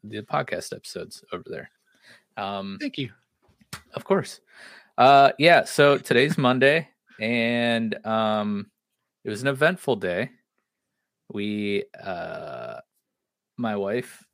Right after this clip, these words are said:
Speaker 1: came downstairs, uh, this morning to get some, you know, chicken out of the,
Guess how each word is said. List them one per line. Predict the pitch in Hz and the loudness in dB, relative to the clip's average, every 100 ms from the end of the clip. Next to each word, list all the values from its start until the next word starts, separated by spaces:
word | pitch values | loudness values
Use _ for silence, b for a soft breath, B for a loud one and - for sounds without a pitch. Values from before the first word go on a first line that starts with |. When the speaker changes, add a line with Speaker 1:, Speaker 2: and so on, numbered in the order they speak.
| _ | _
Speaker 1:
came | - 120 | -2 2
downstairs, | 110 101 104 107 - 104 95 104 107 - - - | 2 2 0 -6 -6 -4 -2 -4 -6 -16 -12 -8
uh, | 101 | -6
this | 98 101 - | -8 -10 -8
morning | 101 104 117 120 | -4 -4 -4 -6
to | 117 107 | -8 -6
get | 104 | -6
some, | - 107 98 98 95 - _ _ _ _ - | -6 -10 -8 -6 -8 -12 _ _ _ _ -10
you | |
know, | 95 | -10
chicken | - 110 110 | -8 -6 -4
out | 107 | -4
of | 101 | -4
the, | 98 | -6